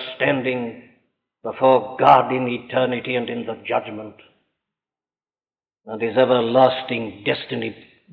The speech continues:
pronounced. Asleep, dead,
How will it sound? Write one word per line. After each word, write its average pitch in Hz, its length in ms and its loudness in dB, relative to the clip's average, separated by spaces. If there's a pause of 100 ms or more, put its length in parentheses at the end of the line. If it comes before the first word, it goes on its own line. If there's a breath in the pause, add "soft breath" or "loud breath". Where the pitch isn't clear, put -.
pronounced. 110 480 -4 (3250)
Asleep, 262 520 8 (1600)
dead, 262 760 10